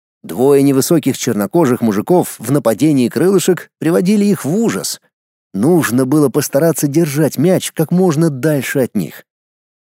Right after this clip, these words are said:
Жаться к флангам у свердловчан получалось недолго. Игроки крылышек давно усвоили простую максиму.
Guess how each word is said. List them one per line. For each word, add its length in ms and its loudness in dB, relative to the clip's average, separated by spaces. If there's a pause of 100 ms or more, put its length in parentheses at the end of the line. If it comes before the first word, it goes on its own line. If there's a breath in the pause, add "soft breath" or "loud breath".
(400)
Жаться 480 0
к 60 -12
флангам 520 0
у 40 0
свердловчан 760 0
получалось 640 0
недолго. 580 -2 (320)
Игроки 480 -2
крылышек 640 -4 (160)
давно 420 2
усвоили 520 2
простую 520 0
максиму. 540 -2